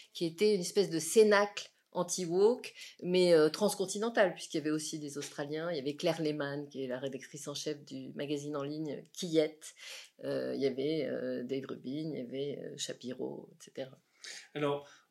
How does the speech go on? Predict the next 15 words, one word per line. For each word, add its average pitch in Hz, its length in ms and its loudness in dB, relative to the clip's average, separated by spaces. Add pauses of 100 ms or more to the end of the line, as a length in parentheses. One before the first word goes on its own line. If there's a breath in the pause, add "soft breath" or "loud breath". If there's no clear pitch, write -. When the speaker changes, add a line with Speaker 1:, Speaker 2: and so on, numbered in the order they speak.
Speaker 2:
puisqu'on - 260 -4
parle 156 220 6
justement 139 420 -2
d'un 113 380 -2
début 123 200 -10
de 107 380 -2
résistance, 135 680 2
et 120 140 0
même, 117 200 -4 (120)
je - 120 -6
pense 135 200 0
qu'on 117 200 -8
est 113 200 -2
dans 113 120 -8
le 113 100 -10